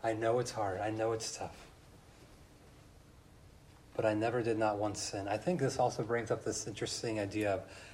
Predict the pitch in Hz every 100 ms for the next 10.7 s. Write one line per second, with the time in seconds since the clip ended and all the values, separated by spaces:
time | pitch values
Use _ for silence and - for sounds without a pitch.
0 | - 113 - - - 143 151 147 - 127
1 | 127 110 104 - - 110 98 98 95 87
2 | 85 - - - - - - - - -
3 | 131 127 127 131 127 139 131 - - 120
4 | 123 113 104 - 110 107 104 - 113 110
5 | 104 107 104 110 110 - 113 110 107 104
6 | - - - - 110 - 127 117 110 113
7 | 113 104 110 107 - - 113 110 - -
8 | - - 127 143 135 123 113 110 120 120
9 | - 120 117 113 107 101 104 107 - -
10 | 110 104 95 95 104 101 104